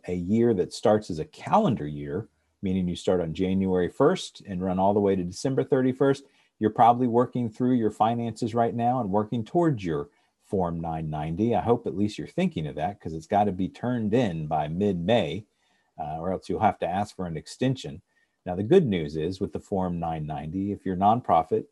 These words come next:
affiliate, let's say, makes under twenty-five thousand dollars, or actually, I think it's fifty thousand dollars, you get to fill out the easy, like the postcard version of a non-, um, but if you do more than that, uh, you're gonna have to fill out more information, up to, I think, two hundred thousand dollars. You can do what's called the nine ninety E Z.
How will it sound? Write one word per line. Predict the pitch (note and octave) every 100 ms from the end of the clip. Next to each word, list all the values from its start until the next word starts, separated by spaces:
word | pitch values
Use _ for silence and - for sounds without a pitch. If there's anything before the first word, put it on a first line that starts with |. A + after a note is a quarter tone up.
| -
affiliate, | - F2 E2+ G#2 - -
let's | D2+
say, | - D#2
makes | E2 F2+ -
under | G#2+ C3 B2
twenty-five | A2+ B2 A2+ G#2+ G#2+ G2+
thousand | G#2 F#2+ F#2+
dollars, | F2+ E2 G2 F#2+
or | D#2+ E2
actually, | F#2 -
I | F2+
think | E2+
it's | -
fifty | - A2 F#2+
thousand | D#2 C#2+ D2 D2+
dollars, | C#2+ C#2+ - - _ _ _ -
you |
get | G#2+ A2
to | G2
fill | B2
out | G#2+
the | G#2+ B2
easy, | C3+ F#2+ D2+
like | D2 -
the |
postcard | - C3 A#2+ - F#2 D#2
version | D#2 D2+ D#2 D2+
of | D2
a |
non-, | D2 D2+ _ _ _ _
um, | F2+ F2 F#2+ -
but | D3
if | D3+ D#3
you |
do | D3 D3
more | C3 F#3 A3
than | G#2+ D#2+
that, | C#2 D#2+ - _ _ _ -
uh, | G2
you're | G#2+
gonna | A#2 A2+
have | A#2
to | A2+
fill | - C3 A2+
out | F#2+
more | G#2+ B2+ C3+
information, | G2 - E2+ D2+ - - C2+ - -
up | - - -
to, | G2+ F2+
I | E2
think, | - D#2
two | - A2
hundred | G#2+ G2 G2+
thousand | F#2+ F2+ F2+
dollars. | F2 F2 G2+ F2+
You | F2+
can | F2
do | E2 E2+
what's | D#2+ -
called | D#2+
the | D#2
nine | E2 E2+ E2+
ninety | E2 D#2+
E | D2+
Z. | D#2+ F#2+ G#2